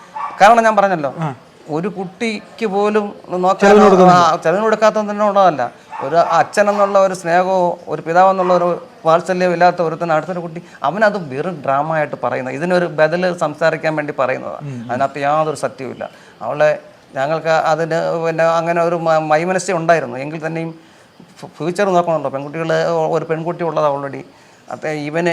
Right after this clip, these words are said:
Speaker 1: ഇങ്ങനെ പിന്നെ ഒന്നാമത് ഇവന് മദ്യപാനിയാണ്, ഇവന് നമുക്ക് എത്രമാത്രം ഇവനിൽ നമുക്ക് പ്രതീക്ഷിക്കാം. അവൻ നോക്കും, ഇപ്പം തന്നെ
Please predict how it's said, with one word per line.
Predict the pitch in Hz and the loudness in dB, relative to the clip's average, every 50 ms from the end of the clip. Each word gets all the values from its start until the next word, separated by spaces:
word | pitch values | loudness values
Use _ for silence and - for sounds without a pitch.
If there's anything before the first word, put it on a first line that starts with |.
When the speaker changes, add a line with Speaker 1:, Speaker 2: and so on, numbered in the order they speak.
| 165 170 | -2 -2
Speaker 1:
ഇങ്ങനെ | 170 156 160 165 160 156 156 151 151 151 139 139 | -4 -4 -2 0 2 2 0 0 -2 -4 -4 -4
പിന്നെ | 151 143 143 143 139 139 135 135 156 147 143 | -4 -2 0 0 0 0 -2 -2 -4 -4 -4
ഒന്നാമത് | 143 147 160 160 165 160 156 156 160 156 156 | -2 0 0 0 0 0 0 -2 -4 -4 -4
ഇവന് | 151 156 160 160 156 - 143 160 151 147 147 160 | -6 -4 -4 -6 -6 -6 -8 -10 -10 -8 -8 -8
മദ്യപാനിയാണ്, | 160 147 165 160 160 156 151 143 139 131 127 135 - - 143 | -6 -4 -4 -2 -2 -2 -2 -2 -4 -6 -6 -10 -12 -12 -10
ഇവന് | 143 147 151 151 147 - - 160 | -8 -4 -4 -4 -4 -2 -4 -4
നമുക്ക് | 151 156 151 151 160 151 151 143 | -4 -6 -6 -6 -6 -4 -4 -4
എത്രമാത്രം | 147 160 160 160 165 160 160 160 156 151 147 151 | -2 -2 0 2 2 2 0 -2 -6 -4 -6 -6
ഇവനിൽ | 151 151 156 156 156 156 | -6 -6 -8 -8 -6 -6
നമുക്ക് | 151 151 143 147 151 143 147 151 | -6 -6 -6 -6 -8 -8 -8 -12
പ്രതീക്ഷിക്കാം. | 139 139 160 156 - 151 139 151 147 143 143 | -10 -10 -10 -10 -10 -6 -4 -2 0 0 -2
അവൻ | 147 147 147 143 | -2 -4 -6 -8
നോക്കും, | 139 139 - - 139 | -10 -10 -12 -16 -8
ഇപ്പം | - 180 185 | -4 0 0
തന്നെ | 185 185 190 185 | 2 4 4 4